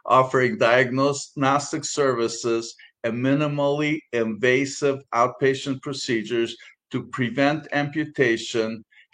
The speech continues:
and limb salvage. Doctor Riz also hosts a segment on healthy lifestyle solutions podcast titled Doctor in the House. There he educates listeners on the risk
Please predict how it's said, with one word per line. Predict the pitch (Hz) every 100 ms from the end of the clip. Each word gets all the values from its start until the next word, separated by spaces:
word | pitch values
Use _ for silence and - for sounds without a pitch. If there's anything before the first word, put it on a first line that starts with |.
| -
and | 113 107 110 -
limb | 117 117 127 127
salvage. | - 127 117 113 98 90 - - - _ _ _ _ _
Doctor | 107 117 - 120
Riz | 131 131
also | - 127 127 -
hosts | 120 120 135 127 - - _ _ - - -
a | 113
segment | 104 - 143 135 147 135 135 -
on | 113 110
healthy | 123 135 147 156
lifestyle | 139 120 127 135 - 139 123
solutions | 117 - 113 143 147 - 127 98 -
podcast | 113 104 104 - 110 104 104 - _ - - -
titled | 104 110 110 110 98 - _ -
Doctor | 113 120 139 - 123
in | 113 104
the | 95
House. | 101 95 90 90 - - - - _ _ _ _ -
There | 131 127
he | 131 135
educates | 135 135 143 - 139 139 147
listeners | 156 151 170 165 160 160 - 120
on | 113
the | 113
risk | 113 123 -